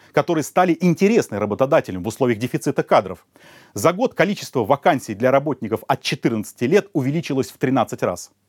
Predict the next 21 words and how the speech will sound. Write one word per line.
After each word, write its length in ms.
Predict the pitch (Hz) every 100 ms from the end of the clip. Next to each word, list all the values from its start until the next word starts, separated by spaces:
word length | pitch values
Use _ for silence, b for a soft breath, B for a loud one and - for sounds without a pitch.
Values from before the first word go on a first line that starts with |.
| _ _
Вспомнили 480 | - - 165 190 147
снова 320 | - 147 131
о 20 | 110
заключенных. 680 | 117 117 - 110 87 - _ _
Так 180 | 190 196
Озон 280 | 120 143 175
решил 260 | 117 - 156
принять 380 | - 120 147 120
на 80 |
работу 340 | 107 107 147 -
пятьсот 440 | - 104 143 139
осужденных 600 | - - 95 123 170 131
с 100 | - 127
мягким 320 | 135 - 113
режимом 340 | 104 127 117
наказания. 600 | 110 113 104 113 90 80 _ b b b
Marketplace 580 | 151 - - 196 226 139
анонсировал 520 | 135 135 202 165 131
новый 220 | 151 -
социальный 420 | - - 131 123
проект 400 | 113 123 101 90